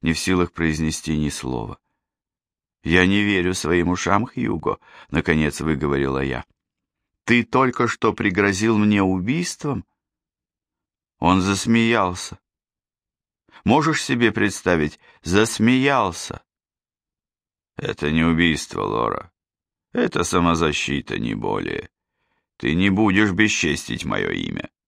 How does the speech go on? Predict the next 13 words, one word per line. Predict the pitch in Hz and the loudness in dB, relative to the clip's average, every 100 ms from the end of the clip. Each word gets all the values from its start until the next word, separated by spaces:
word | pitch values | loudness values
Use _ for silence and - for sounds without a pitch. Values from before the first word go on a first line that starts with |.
| _ _ _ _ _ _ | _ _ _ _ _ _
Известно, | - 147 143 139 - 117 | -4 0 2 2 2 0
что | - 95 | 0 0
ты | 90 85 | 0 0
страдаешь | - 87 85 87 82 | 2 2 4 2 2
от | 76 - | -2 -2
хронической | 78 85 82 80 - 76 | 0 2 2 -2 -2 -2
депрессии, | 73 - 71 82 - 98 | -2 0 -2 -2 -4 -2
поэтому | 80 71 76 78 76 | 0 0 0 -2 0
твоя | 69 76 | 0 0
смерть | 73 71 80 87 73 | -2 -2 0 0 -2
от | - | -4
передозировки | - 76 76 78 76 71 67 - - | -2 0 2 0 0 0 -2 -4 -6
снотворного, | - - - - 80 - - 76 | -8 -8 -8 -2 -2 0 -2 -4